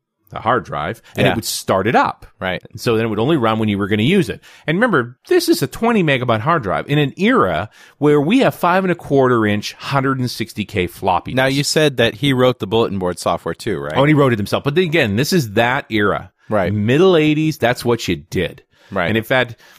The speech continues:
Speaker 1: in Vancouver, there were th-, three or four different groups of guys who wrote their own B B S software back then. And, and I, I was friends with many of them.
Speaker 2: Interestingly, that was one of my first real software projects was a
Speaker 1: Was
Speaker 2: B B S.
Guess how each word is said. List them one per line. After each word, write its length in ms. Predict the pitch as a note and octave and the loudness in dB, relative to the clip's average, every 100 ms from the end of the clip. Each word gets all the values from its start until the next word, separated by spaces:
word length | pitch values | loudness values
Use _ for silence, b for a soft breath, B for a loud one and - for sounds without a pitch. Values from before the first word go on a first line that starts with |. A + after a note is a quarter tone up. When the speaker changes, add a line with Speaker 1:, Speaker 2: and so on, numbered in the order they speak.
| b | b
Speaker 1:
in 200 | - D3 | -6 -2
Vancouver, 500 | E3 D#3+ - C3+ B2+ | 0 -2 0 0 2
there 140 | A2+ A2 | 0 0
were 120 | G#2+ | 0
th-, 240 | - - | -4 -18
three 280 | - - F#3+ | -12 -2 2
or 100 | G3+ | 2
four 260 | - E3 D#3 | 2 2 2
different 320 | B2+ A#2+ A2+ | 0 -2 -2
groups 220 | A2+ - | -2 -2
of 80 | F#2+ | -2
guys 180 | G2 F#2 | 0 0
who 60 | |
wrote 240 | F2 F#2+ F#2+ | 0 0 0
their 160 | F#2 | -2
own 100 | F2+ | -2
B 140 | E2+ E2 | -4 -4
B 120 | E2+ | -2
S 120 | E2 - | -4 -4
software 380 | D2+ C2+ - | -8 -8 -10
back 280 | - A#1+ - | -14 -14 -14
then. 200 | - A#1+ | -16 -14
And, 200 | F#2 F#2+ - | -10 -8 -8
and 160 | F#2+ | -6
I, 120 | F#2+ - | -6 -4
I 100 | F#2+ | -6
was 140 | G2 - | -6 -2
friends 280 | C#3+ C#3 | -2 0
with 140 | A2+ G#2+ | -2 -2
many 260 | G#2 F#2+ | 0 -2
of 140 | D#2 D2 | -6 -12
them. 100 | - - | -20 -4
Speaker 2:
Interestingly, 640 | C#3+ D#3+ E3 - E3 D3 C3 | -4 0 -2 0 -2 0 0
that 220 | B2 C3 | 0 2
was 160 | C3+ A2 | 0 2
one 160 | B2 | 2
of 80 | A2+ | 2
my 160 | G#2+ G2+ | 0 -2
first 640 | - B2 A#2+ A#2+ - - _ _ _ - | -4 0 2 2 -6 -18 _ _ _ -6
real 280 | A2 A2+ | 0 0
software 420 | G2 G2+ F#2+ F#2+ F2 | 0 0 0 -2 -4
projects 480 | E2 D2+ - - | -4 -4 -8 -12
was 140 | F2 D#2+ | -12 -8
a 20 | |
Speaker 1:
Was 180 | G#2 F#2 | -6 -6
Speaker 2:
B 60 | |
B 80 | D#2+ | -8
S. 260 | C#2 D#2+ | -10 -14